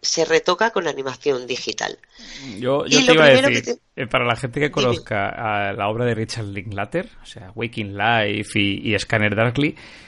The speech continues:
Speaker 2: es eso, es el Rotoshop de este señor. Me est-, me estaba quedando flipado, Maite, al verlo, porque soy muy <laughs> apasionado de esta técnica y hacía millones de años que no se hacía nada de este palo. Pero es que encima tiene una calidad visual del copón, ¿eh?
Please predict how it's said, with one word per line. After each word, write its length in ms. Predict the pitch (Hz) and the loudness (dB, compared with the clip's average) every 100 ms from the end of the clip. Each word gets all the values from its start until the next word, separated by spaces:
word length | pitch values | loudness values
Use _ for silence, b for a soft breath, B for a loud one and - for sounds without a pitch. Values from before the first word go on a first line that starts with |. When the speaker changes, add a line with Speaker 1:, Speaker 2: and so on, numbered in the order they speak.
| B _ | B _
Speaker 2:
es 180 | 123 151 | 2 2
eso, 180 | 147 | 0
es 100 | - | -2
el 120 | 113 113 | -2 0
Rotoshop 500 | 127 - 117 139 131 | 0 -2 0 0 2
de 80 | |
este 180 | 131 - | 0 0
señor. 320 | - 107 117 | -2 -2 -2
Me 120 | 160 120 | -2 -4
est-, 140 | - | -6
me 200 | 127 - | -6 -4
estaba 260 | - 123 147 | -2 0 2
quedando 280 | 147 160 | 4 2
flipado, 540 | 180 113 123 165 123 101 | 2 2 4 2 2 2
Maite, 260 | 131 - | 0 0
al 80 | 113 | 0
verlo, 260 | 120 160 117 | 0 0 -4
porque 640 | 113 - 107 104 98 107 | -6 -6 -6 -6 -8 -8
soy 200 | 107 110 | -8 -6
muy 160 | 104 113 | -2 -2
<laughs> 20 | |
apasionado 520 | 107 - - 123 127 | -2 -2 2 4 4
de 60 | 123 | 2
esta 180 | 123 123 | 2 0
técnica 440 | 117 135 135 180 B B B - | 0 -2 0 -2 B B B -8
y 120 | - | -6
hacía 260 | - 117 120 | 0 2 4
millones 500 | 117 104 113 117 113 | 6 6 6 6 4
de 120 | 113 | 4
años 260 | 120 135 | 4 0
que 80 | - | 0
no 80 | 107 | 0
se 100 | 110 | 0
hacía 200 | 101 110 | 0 2
nada 440 | 101 98 95 101 | 2 0 -2 -4
de 100 | 107 | -4
este 180 | 107 - | -2 -2
palo. 240 | - 147 143 B B B B - | -2 -2 -4 B B B B -14
Pero 160 | - 90 | -8 -6
es 80 | - | -6
que 80 | 87 | -8
encima 380 | - 92 95 90 | -6 -4 -4 -2
tiene 160 | 95 | 0
una 140 | 92 90 | 0 2
calidad 340 | 92 92 92 | 2 4 2
visual 680 | 95 - 92 90 107 127 120 | 2 0 -2 -2 -2 -2 0
del 200 | 101 90 | -2 -4
copón, 340 | - - 127 | -6 0 0
¿eh? 140 | 92 | 0